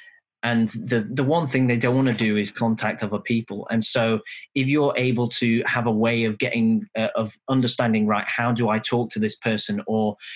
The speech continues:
how do I, um, understand what they're going through? I found that Mind was really good at that in giving me information that I needed. Um, and also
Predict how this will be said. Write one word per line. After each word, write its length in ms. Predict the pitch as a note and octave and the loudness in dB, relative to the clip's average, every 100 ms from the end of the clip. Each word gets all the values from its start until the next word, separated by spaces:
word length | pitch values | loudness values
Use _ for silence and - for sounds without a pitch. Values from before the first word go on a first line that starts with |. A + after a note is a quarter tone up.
| - | -10
how 260 | - A#2 A#2 | -4 0 0
do 300 | A2 A#2 A#2 | 0 2 2
I, 480 | G#2+ A2+ A2 G#2+ G#2 - - | 2 2 2 0 -2 -6 -2
um, 400 | G#2+ G#2 G#2 - | 0 2 0 0
understand 680 | B2 A#2 A#2 - B2 A#2 G#2+ | 0 0 0 -2 0 0 2
what 200 | G#2+ - | 0 0
they're 160 | A2+ G#2+ | 0 0
going 340 | A2+ A#2 A#2 | 2 2 2
through? 300 | - - F#2+ - - - | -2 -8 -10 -12 -10 -2
I 120 | B2 | -2
found 260 | B2+ B2 A#2 | 0 2 2
that 100 | A#2 | 2
Mind 400 | A#2 A#2+ A#2+ G#2+ | 2 2 2 2
was 200 | G#2 G#2 | 0 0
really 300 | A2 G#2+ G#2 | 2 2 0
good 220 | A2 A2 | 0 0
at 120 | A2 | 0
that 220 | A2+ G#2 | -2 0
in 100 | A2 | 0
giving 320 | G#2+ G#2 A2 | 0 2 4
me 120 | G#2+ G#2+ | 4 4
information 680 | G#2+ G#2+ G#2+ G#2+ - A2+ | 2 2 2 2 2 2
that 100 | G#2 - | 2 0
I 100 | G#2 | -2
needed. 380 | G#2 G#3 B2 B2 _ - - _ A#2 | 0 0 -2 -6 _ -20 -20 _ -2
Um, 340 | A2 A2 A2+ B2+ | 2 2 2 2
and 100 | C3 | 2
also 540 | C3 B2+ C3 A#2+ A#2 | 2 2 2 2 0